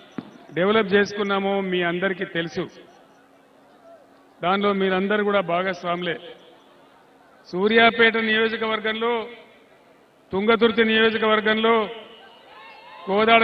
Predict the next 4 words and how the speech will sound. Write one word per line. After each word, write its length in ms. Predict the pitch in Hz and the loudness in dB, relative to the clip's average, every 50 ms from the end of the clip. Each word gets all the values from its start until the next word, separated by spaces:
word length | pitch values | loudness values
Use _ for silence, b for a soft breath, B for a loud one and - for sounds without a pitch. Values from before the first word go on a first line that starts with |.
| 220 214 | 4 4
నియోజకవర్గంలోని 800 | 214 220 226 214 214 214 220 220 220 208 214 220 220 220 220 208 214 | 6 6 6 4 4 2 2 2 2 2 2 2 2 2 2 2 0
కొన్ని 160 | 220 208 208 - - | 0 -2 -2 0 0
ప్రాంతాలలో 640 | 190 196 208 196 220 220 220 214 214 220 220 226 226 208 180 160 - - - - - - - - - - - - - - 807 831 855 - - - 784 906 988 1017 1047 1047 1077 1077 1047 - - - - - - - - 151 165 165 | 0 0 0 2 2 2 4 2 2 2 2 2 2 0 -2 -6 -10 -12 -12 -12 -14 -14 -14 -14 -14 -14 -14 -14 -14 -14 -14 -14 -14 -14 -14 -16 -16 -16 -16 -14 -14 -14 -14 -14 -14 -16 -18 -20 -20 -20 -20 -20 -18 -14 -8 -6
మొత్తం 300 | 175 196 - - 226 226 | -6 -4 0 2 2 2